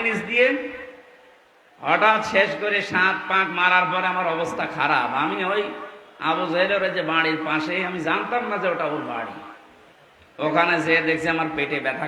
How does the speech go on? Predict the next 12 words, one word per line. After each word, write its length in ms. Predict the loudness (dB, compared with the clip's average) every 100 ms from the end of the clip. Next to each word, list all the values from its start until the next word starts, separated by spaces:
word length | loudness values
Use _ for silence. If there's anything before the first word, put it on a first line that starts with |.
| -8
করছে। 280 | -12 -16 -18 -20 -20 _ _ _ _ -12
এক 100 | -12 -6
পুলিশকে 440 | 0 2 2 2 2 4
ডাক 160 | 4 2
দিয়ে 160 | 0 0 0
বললাম, 260 | 0 0 0 0
"ভাই, 280 | 0 0 -2 -2
এতক্ষণ 360 | 0 -2 -2 -2 0
তো 40 | 0
আমি 100 | 0 0
ভালোই 280 | 0 0 0 -2
ছিলাম, 300 | -4 -4 -4